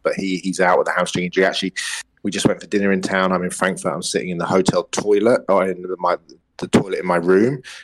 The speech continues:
My wife's watching T V in the, in, in, in the bedroom of the hotel, and we just went out for dinner, and we're wandering through part of Frankfurt, and Xavier Howard was in Chanel, Rob Hunt and Salvon Ahmed were in Bottega Veneta, and Brandon Peely was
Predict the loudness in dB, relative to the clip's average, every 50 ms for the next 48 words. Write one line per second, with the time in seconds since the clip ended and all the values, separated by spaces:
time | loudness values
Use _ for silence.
0 | _ -4 0 2 4 4 4 2 0 -2 -2 -4 -12 -12 -10 -10 -10 -6 -6 -4
1 | -4 -4 -6 -6 -8 -8 -8 -8 -10 -10 -10 -10 -12 -12 -12 -12 -12 -10 -8 -4
2 | 0 0 0 -2 -2 _ _ -2 -2 -2 0 2 2 4 4 4 4 2 -4 -8
3 | -8 -12 -12 -12 -10 -6 -4 -2 0 2 2 2 0 0 2 4 4 4 4 2
4 | 0 0 2 2 2 2 2 0 -2 0 0 -2 0 0 0 -2 -4 -2 0 0
5 | 2 4 4 4 4 4 4 4 2 2 2 0 -2 0 0 2 4 4 4 4
6 | 4 2 -2 _ _ -4 -2 0 0 0 -2 -4 -4 -2 -2 -2 -2 0 0 2
7 | 2 0 -4 -8 -10 -10 -8 0 2 2 2 4 2 2 2 2 0 0 0 2
8 | 0 -2 -4 -4 -6 -6 -4 -4 -4 -2 0 2 2 2 2 0 -2 -8 -14 -16
9 | -16 -16 _ _ _ 0 0 2 2 2 -2 -2 -12 -14 -18 -14 -12 -10 -8 -6
10 | -6 -6 -6 -6 -8 -8 -8 -8 -8 -6 -4 -4 -4 -6 -6 -6 -6 -4 -2 -2
11 | 0 2 2 2 2 0 0 0 -2 -2 -4 -2 0 0 2 2 2 2 0 -2
12 | _ _ _ 0 0 0 2 0 -2 0 0 0 0 0 -8 -6 -6 -6 -4 -4
13 | -6 -10